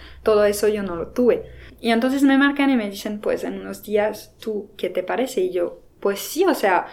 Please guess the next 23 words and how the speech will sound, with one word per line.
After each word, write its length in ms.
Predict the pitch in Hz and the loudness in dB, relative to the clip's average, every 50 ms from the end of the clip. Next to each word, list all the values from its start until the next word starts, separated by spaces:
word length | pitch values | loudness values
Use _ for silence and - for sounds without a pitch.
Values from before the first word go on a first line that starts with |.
| - | -14
yo 280 | - 208 226 233 233 233 | -2 4 6 6 6 6
participé 680 | 233 233 226 - - 202 - - 202 - - 208 208 220 | 2 0 0 -2 -10 -10 -8 -8 -6 0 4 6 6 6
en 120 | 226 233 | 6 4
esta 260 | 240 233 - 240 226 | 2 2 4 6 6
elección 540 | 214 202 185 185 - - 240 277 320 349 - - - | 6 6 2 0 2 2 4 6 4 4 2 -4 -10
y 240 | - 220 214 208 208 | -8 -4 -2 -2 -4
sabía 760 | - - - 226 202 208 208 262 330 339 311 262 269 285 302 302 - - - | -4 2 6 8 10 10 10 10 10 10 10 10 8 6 4 2 -2 -10 0
que, 340 | - 220 185 165 - - - | 4 6 6 6 4 0 -4
o 100 | - 196 | -8 -6
sea, 220 | - 202 165 - - | -4 -4 -4 -4 -6
sé 260 | - - - - 240 | -10 0 6 6 8
muy 260 | 240 233 254 262 262 | 8 8 8 6 6
bien 260 | 254 247 254 269 311 302 | 6 6 6 6 6 4
lo 120 | 247 - | 4 2
que 140 | - - - | -2 -4 -4
quiere 240 | - 196 190 208 202 | 0 2 2 4 4
decir 240 | 196 196 - 220 208 | 2 2 2 0 0
de 100 | 202 185 | 0 0
ser 220 | - - 185 175 | -2 -2 -2 0
en 160 | 185 175 170 | 0 0 -2
el 80 | 160 156 | -2 -4
segundo 420 | 160 - 175 190 196 196 185 190 | -2 -2 -2 -2 -2 0 0 2
lugar. 360 | 190 202 240 269 311 330 262 | 2 2 2 4 4 2 2